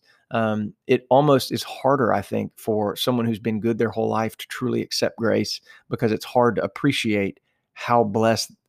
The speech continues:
they really are, 'cause they just look around and see, you know, they've been better than everybody.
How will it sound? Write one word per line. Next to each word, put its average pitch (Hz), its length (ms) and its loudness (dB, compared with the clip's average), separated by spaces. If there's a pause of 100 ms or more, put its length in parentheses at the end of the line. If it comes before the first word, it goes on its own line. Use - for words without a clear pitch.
(120)
they 113 100 4
really 107 300 0
are, 107 320 0 (180)
'cause 135 140 2
they 156 100 6
just 147 160 2
look 139 160 4
around 117 300 6
and 104 100 -2
see, 113 380 2 (420)
you 123 100 -2
know, 113 60 0
they've 117 140 4
been 110 140 0
better 131 200 4
than 107 140 2
everybody. 85 560 -2